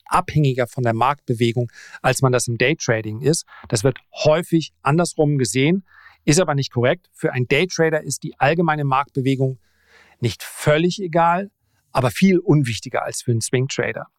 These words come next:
Und, äh, ihr merkt auch anhand von Reaktionen, wenn bei uns mal Leute abschwingen, äh, abspringen, weil zwei, drei äh, äh, Trades oder Aktionen,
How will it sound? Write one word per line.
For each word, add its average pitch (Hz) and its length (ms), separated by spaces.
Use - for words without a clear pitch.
Und, 131 400
äh, 120 500
ihr 147 240
merkt 139 340
auch 156 160
anhand 143 340
von 127 220
Reaktionen, 147 640
wenn 135 160
bei 127 140
uns 170 280
mal 139 200
Leute 135 360
abschwingen, 147 680
äh, 135 100
abspringen, 139 720
weil 120 220
zwei, 127 420
drei 120 480
äh, 117 440
äh, 113 100
Trades 147 420
oder 135 180
Aktionen, 147 840